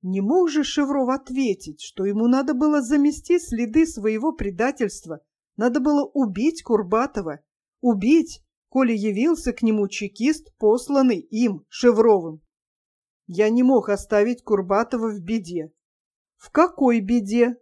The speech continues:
нажимал своими вопросами Кольберг. «У него были деньги, у него было оружие, у него была явка сюда. Вы дали ему сюда явку?» «Конечно, дал.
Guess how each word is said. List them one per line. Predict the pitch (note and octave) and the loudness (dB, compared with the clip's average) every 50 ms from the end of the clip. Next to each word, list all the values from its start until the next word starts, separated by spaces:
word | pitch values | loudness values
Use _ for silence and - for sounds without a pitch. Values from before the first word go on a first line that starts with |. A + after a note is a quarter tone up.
| _ - | _ -4
нажимал | G3 A3 A#3 G#3+ A#3 A#3 A#3 A3+ A3+ A3+ A3 | 0 0 0 0 2 0 2 2 2 0 -2
своими | - - G#3 G#3+ A3 G#3+ G#3+ G#3+ G#3 G3+ | -4 -4 0 2 2 4 2 0 -2 -2
вопросами | F#3 G3 F#3 - - G3 G3+ G3 G3+ G3+ - C#4 B3+ D4+ | -4 -4 -6 -4 -2 2 2 2 2 0 -2 -2 -2 -2
Кольберг. | D4+ - - G#3+ G3+ G3 F#3 E3+ G#3+ A#3+ B3+ - _ _ _ _ _ _ _ _ _ _ | -2 2 4 4 4 4 4 2 -2 -2 -2 -4 _ _ _ _ _ _ _ _ _ _
«У | - B3+ C4 | 0 4 4
него | C4 B3+ B3+ A3+ B3+ B3+ | 6 6 6 4 4 2
были | G#3+ A#3 B3+ B3 A#3 B3 | 2 2 0 0 0 -2
деньги, | G3+ F#3 G3+ A#3 A3 G#3 G#3 G3+ G#3+ B3+ C#4 C4 _ _ _ _ _ _ _ - | -2 -2 -2 0 0 0 0 0 -2 -2 -4 -4 _ _ _ _ _ _ _ -4
у | - A#3+ A#3+ | 0 2 4
него | A#3+ B3 A#3+ G#3+ A#3+ A#3 | 4 4 4 4 2 2
было | G#3 A#3+ A#3+ A#3 A3+ A3+ | 2 2 2 4 4 4
оружие, | G#3+ G#3 G#3 G3+ F#3+ F3 F#3 A3 A#3 B3 C4 C4 - _ _ _ _ _ - | 4 4 2 0 -2 -2 2 4 4 4 2 0 -6 _ _ _ _ _ -4
у | A3+ A3+ | 0 2
него | A#3+ A#3+ A#3 G#3 A3 A#3 | 4 4 4 4 2 2
была | G#3+ G3+ A#3+ A#3 A#3+ | 2 2 2 2 4
явка | B3 B3 G#3+ A#3 A3 G3+ G3+ - - B3 | 2 2 2 2 0 0 0 -2 -2 -4
сюда. | A#3+ - - B3+ A3 B3 B3+ C4 C4 C4 _ _ _ _ _ _ _ _ | -2 -2 -4 -2 0 0 0 0 -2 -6 _ _ _ _ _ _ _ _
Вы | - G3 A3+ C4+ C4 B3+ B3+ - | -6 -2 0 0 0 0 -2 -4
дали | G#3 F#3 A#3+ A#3+ A#3+ A#3+ C4 D4+ | 0 4 4 4 4 4 4 2
ему | D#4 E4 E4+ F#4 F4+ | 2 2 2 0 -4
сюда | E4 - - D4 B3 C4+ | -4 -2 -2 0 2 2
явку?» | A#3+ A3+ A#3 A#3 G#3+ G3 - - F3 D#3 D#3+ _ _ _ _ _ _ _ - | 2 2 2 0 0 -2 -6 -10 -12 -12 -12 _ _ _ _ _ _ _ -8
«Конечно, | - G3+ G3+ G3+ G#3 C4 D4+ D4+ - F4 F4 F4 | -4 -4 -2 0 0 -2 -2 -4 -4 -6 -6 -4
дал. | D4 A#3+ G#3 E3+ D3 D3 - | -2 -2 -4 -4 -6 -12 -20